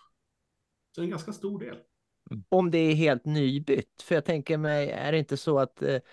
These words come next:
Speaker 3: eh, om du kör ett filter för länge så kläggar det igen om de där små partiklarna, eh, fastnar där till slut?
Speaker 2: Och då varvar fläkten upp och så drar det mer energi och du får inte ut mer luft.
Speaker 1: Exakt.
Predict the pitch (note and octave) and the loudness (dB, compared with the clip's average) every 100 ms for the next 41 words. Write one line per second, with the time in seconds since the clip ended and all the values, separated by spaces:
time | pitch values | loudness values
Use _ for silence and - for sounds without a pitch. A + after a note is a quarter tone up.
0 | - _ - - - - D3 C3+ C#3 F3+ | -20 _ -12 -8 -6 -4 -2 -2 0 2
1 | F#3 E3+ - D3 B2+ C#3+ B2+ - D#3 G3+ | 4 2 2 0 0 0 -2 0 0 0
2 | G3 D3+ - C#3+ D#3 C#3 C#3 C3+ C#3 A3 | 0 -2 -2 -2 0 2 4 4 2 0
3 | F3 C3+ C3 C3+ B2+ A#2 - A#2+ A2+ B2 | 0 -2 0 0 2 0 0 -2 0 -4
4 | A#2 G#2 A#2 A2 G#2+ F2+ F#2+ G#2+ C3 A2 | -4 -4 -2 -2 0 -2 -6 -4 -4 -4
5 | - G2 D#2+ - - - - - _ _ | -4 -6 -6 -8 -10 -10 -10 -18 _ _
6 | _ - C#3+ C#3 C3+ B2+ A#2+ - A2+ - | _ -4 0 4 4 4 2 0 -2 -2
7 | B2 D#3 F#3+ - - - _ _ _ C3+ | -6 -6 -8 -14 -20 -20 _ _ _ -10
8 | A#2+ B2+ A#2+ A#2+ A2+ A#2+ A2+ G#2 G#2 G#2 | -2 -2 2 4 4 2 2 2 0 0
9 | C#3+ D3 D#3 D3+ D#3+ - B2+ B2 A#2+ A#2 | 2 2 2 -4 -6 -4 -2 0 0 0
10 | - G#2 - G2+ F#2+ - - - - - | -2 -4 -2 -2 -2 -4 -8 -10 -18 -20
11 | _ _ _ _ _ _ _ - - - | _ _ _ _ _ _ _ -20 -18 -16
12 | B2 - _ | -16 -16 _